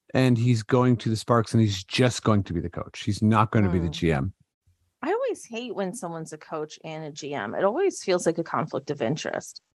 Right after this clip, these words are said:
Speaker 1: Totally. It's like, that's, uh, yeah, like, it really is. You're, you're, ru-, you're, you're, you're doing a long-term job in the G M and you're doing a short-term job in the coach. And
Speaker 2: Mm-hmm.
Speaker 1: it seems like,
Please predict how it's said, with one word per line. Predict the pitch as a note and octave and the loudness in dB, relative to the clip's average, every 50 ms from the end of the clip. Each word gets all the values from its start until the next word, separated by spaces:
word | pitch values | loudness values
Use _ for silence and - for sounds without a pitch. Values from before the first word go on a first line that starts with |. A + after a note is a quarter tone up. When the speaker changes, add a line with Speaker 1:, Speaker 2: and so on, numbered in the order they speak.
| - - - | -10 -4 0
Speaker 1:
Totally. | - C#3 C3+ A2+ E2 D2 - F#2 - _ _ - | 2 2 2 2 0 -2 -6 -10 -12 _ _ 0
It's | A#2+ B2+ A#2+ - - C3 - - | 2 2 2 0 -2 -4 0 2
like, | C#3+ C3+ A#2+ - - | 2 2 2 0 2
that's, | C3+ C#3+ C#3+ - - - | 2 2 2 2 0 2
uh, | B2+ | 4
yeah, | B2 A#2+ A#2+ A#2 F2 - | 4 6 6 4 4 2
like, | C2+ G2 G#2+ A2 - | 2 2 2 2 4
it | C3 C3+ G#2+ | 4 2 4
really | A#2+ A#2+ C#3 D3 C#3+ C#3+ C#3+ C3+ A#2+ B2+ | 4 2 4 4 4 6 4 4 6 6
is. | B2+ B2+ A#2+ A2 G#2 - - - _ _ _ _ _ _ _ _ _ _ _ _ _ _ _ _ _ _ _ _ _ _ _ _ _ _ - | 4 4 4 2 -2 -6 -12 -18 _ _ _ _ _ _ _ _ _ _ _ _ _ _ _ _ _ _ _ _ _ _ _ _ _ _ 0
You're, | B2+ B2+ B2+ A#2 G#2+ G#2 - - _ - - - _ _ _ _ - | 2 4 4 4 2 0 -2 -4 _ -20 -20 -20 _ _ _ _ 0
you're, | A#2 A#2+ B2 A#2 | 2 4 4 4
ru-, | A2+ A#2 B2+ C#3 C#3+ | 4 4 4 4 4
you're, | C#3 C#3 C3 B2+ A#2 | 4 4 4 4 4
you're, | - B2+ B2+ B2+ | 4 4 4 4
you're | B2 A#2+ B2+ B2+ B2 | 4 4 4 4 2
doing | A2+ G#2+ C3+ D3 D3+ C#3+ C#3 | 2 2 2 4 4 4 4
a | B2 A2+ | 4 4
long-term | A2 A2+ A#2+ C3 C#3+ D#3 E3+ D#3+ - E3 E3+ E3+ E3+ | 4 4 4 4 6 4 4 4 4 4 4 4 4
job | D3+ D#3+ D#3+ D#3+ D#3+ D#3+ D3 | 4 2 4 4 4 4 4
in | D#3+ D3 | 4 4
the | D3 C#3 | 4 2
G | C3 - C3+ C3+ C3 | 2 4 4 4 6
M | B2+ B2+ B2+ B2+ C3 C3 A#2+ _ _ - | 6 4 4 4 2 0 -2 _ _ -4
and | - B2+ B2 | 0 2 4
you're | A#2+ A2+ | 4 4
doing | G2+ B2 B2 A#2+ A2+ G#2+ | 4 4 4 4 4 0
a | |
short-term | G2+ - - - C3+ B2 A2+ - - - A#2 G#2+ G#2 | -2 -2 0 2 4 4 2 2 2 2 2 2 4
job | G2 A2 F#2+ F#2+ F#2 E2+ | 4 4 4 4 4 2
in | F#2 | 0
the | F2+ F#2 | -2 -2
coach. | - - F#2 D#2+ D#2 - - - - | 0 0 -2 -2 -2 -4 -6 -6 -4
And | G2+ G2+ G2 F#2+ F#2+ F#2 F2 - | -2 -2 0 0 0 0 0 -2
Speaker 2:
Mm-hmm. | G3+ F#3 F#3 G#3+ F#3 E3+ D3+ A#2 G2+ D#3 - _ _ _ _ - - | -4 -4 -4 -2 -2 -4 -4 -8 -10 -12 -16 _ _ _ _ -2 0
Speaker 1:
it | B2 A#2 | 0 0
seems | - - D#3 D#3+ D3 B2+ | 2 2 4 4 4 4
like, | C#3+ C3+ B2+ - - | 4 2 2 0 -8